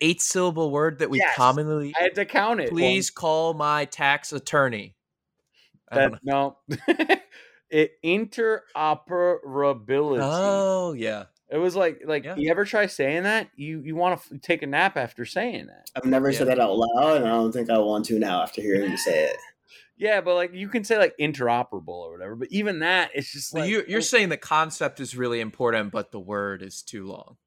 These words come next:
Speaker 2: Yes. It's kinda
Speaker 1: Yeah.
Speaker 2: like how they, they went
Speaker 1: That's
Speaker 2: Web three instead of crypto. Like, we need to, to develop, whoever thought of that, we need, we need to get that guy on this topic.
Speaker 1: Yeah.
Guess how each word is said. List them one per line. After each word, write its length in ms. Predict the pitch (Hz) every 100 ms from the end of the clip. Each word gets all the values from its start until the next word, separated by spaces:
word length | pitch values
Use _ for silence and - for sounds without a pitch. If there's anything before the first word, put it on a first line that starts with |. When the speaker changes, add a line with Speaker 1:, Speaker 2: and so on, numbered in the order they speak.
| _ _
Speaker 2:
Yes. 600 | 139 135 - - - - _ _ _ _
It's 80 |
kinda 200 | - 190
Speaker 1:
Yeah. 60 | 175
Speaker 2:
like 120 | 170 160
how 200 | 160 156
they, 180 | 151
they 160 | 147 151
went 220 | 151 147
Speaker 1:
That's 80 | 131
Speaker 2:
Web 100 | 147 - 127
three 220 | 143 147
instead 260 | 143 156 127
of 100 | -
crypto. 520 | 143 131 165 165 165 _
Like, 140 | - 123
we 100 | 127
need 320 | 147 165 135
to, 120 | 127 107 _ -
to 160 | 147
develop, 500 | 110 120 120 139 135
whoever 340 | 139 165 180 202
thought 220 | 175 170
of 80 | 135
that, 320 | 127 131 -
we 80 | 120
need, 140 | 120
we 220 | 117 131
need 200 | 139 143
to 80 | 135
get 400 | 98 95 123 -
that 220 | 131 123 113
guy 160 | 98
on 200 | 107 104
this 200 | 107 104
topic. 460 | - 92 - 58 - _ _ _ _ _ _ _ _ _ _ _
Speaker 1:
Yeah. 240 | 127 151